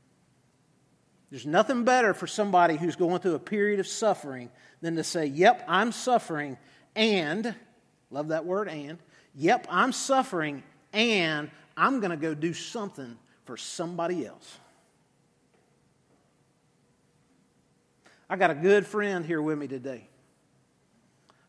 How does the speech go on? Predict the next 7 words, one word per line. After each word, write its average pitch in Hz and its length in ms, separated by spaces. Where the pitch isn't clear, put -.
who 170 160
is 143 120
an 147 140
incredible 214 580
example 180 480
to 156 80
me 147 380